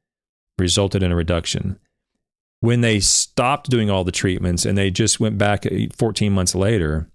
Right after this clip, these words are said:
this is what this is, again, fourteen months after treatments,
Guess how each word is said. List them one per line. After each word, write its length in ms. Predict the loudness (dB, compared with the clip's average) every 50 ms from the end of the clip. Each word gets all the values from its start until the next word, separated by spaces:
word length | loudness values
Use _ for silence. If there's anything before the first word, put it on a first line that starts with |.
| _ -12
this 300 | -8 -4 -2 -2 -2 0
is 200 | 0 -2 -2 0
what 160 | -2 -2 -2
this 200 | -2 -2 0 0
is, 100 | 0 0
again, 300 | 0 0 0 0 0 0
fourteen 440 | 0 -2 -4 -4 -4 -2 -2 0 0
months 200 | 0 0 0 -2
after 240 | -2 -4 -4 -6 -6
treatments, 480 | -2 -2 0 0 -2 -2 -4 -6 -6